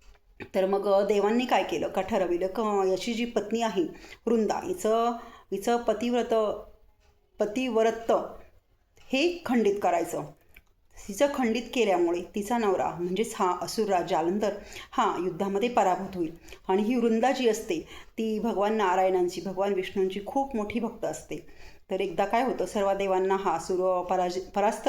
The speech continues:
करतो आणि भगवान शंकर त्याला युद्धासाठी, अं, आवाहन करतात भगवान शंकराचं आणि, अं, जालंधराचं युद्ध चालू असतं. तर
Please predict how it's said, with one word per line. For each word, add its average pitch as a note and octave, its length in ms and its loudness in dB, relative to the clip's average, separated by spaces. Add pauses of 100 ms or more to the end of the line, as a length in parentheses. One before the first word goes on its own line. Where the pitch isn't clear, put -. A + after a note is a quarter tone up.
करतो F#3 340 -4 (300)
आणि F#3 140 0
भगवान G3 380 2
शंकर A#3+ 340 -2
त्याला F3 200 -2
युद्धासाठी, F3+ 640 0 (540)
अं, E3+ 100 0 (100)
आवाहन A#3+ 380 2
करतात G#3 340 0 (100)
भगवान F#3+ 340 0
शंकराचं A#3 600 0
आणि, F3+ 260 2 (540)
अं, E3+ 400 2
जालंधराचं G#3+ 640 2
युद्ध A3+ 200 0
चालू A#3 260 2
असतं. F#3+ 300 -2 (480)
तर G#3+ 100 2